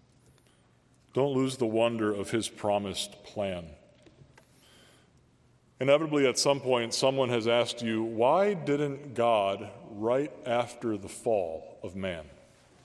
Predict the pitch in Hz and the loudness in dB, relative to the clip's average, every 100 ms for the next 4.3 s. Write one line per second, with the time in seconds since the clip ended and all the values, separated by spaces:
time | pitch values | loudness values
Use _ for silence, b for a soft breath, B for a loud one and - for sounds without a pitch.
0 | - - - - - _ _ _ - 165 | -18 -18 -20 -20 -20 _ _ _ -2 -2
1 | 160 - - - - - _ _ _ 117 | -2 -8 -12 -18 -20 -20 _ _ _ -2
2 | 123 156 165 147 135 123 123 120 - 123 | 0 2 2 0 2 2 2 -2 -2 -2
3 | 104 101 92 - - 107 110 123 113 101 | -2 -6 -10 -12 -8 -4 -4 -2 -2 -2
4 | 95 92 | -4 -6